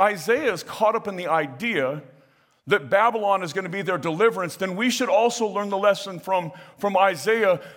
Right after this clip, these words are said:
that we don't trust in human things. The human might, ability, power, will, that, that won't save us. Only God can save us. So either lesson, take either from Isaiah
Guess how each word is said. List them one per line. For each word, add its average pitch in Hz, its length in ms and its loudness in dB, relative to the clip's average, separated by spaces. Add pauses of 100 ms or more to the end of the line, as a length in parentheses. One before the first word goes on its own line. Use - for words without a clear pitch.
that 208 200 0
we 254 140 0
don't 285 220 2
trust 262 420 0
in 233 100 0
human 196 360 -2
things. 131 540 -6 (1040)
The 226 100 2
human 254 460 0
might, 240 300 0 (100)
ability, 254 500 0
power, 226 520 0
will, 240 340 2
that, 214 220 -2
that 226 200 4
won't 254 200 -4
save 240 340 0
us. 190 160 -2
Only 196 260 -4
God 147 300 0
can 131 160 -6
save 104 280 -8
us. - 320 -18 (960)
So 220 220 0
either 262 300 2
lesson, 165 560 0 (220)
take 233 300 -2
either 233 300 0
from 180 200 -6
Isaiah 147 640 -2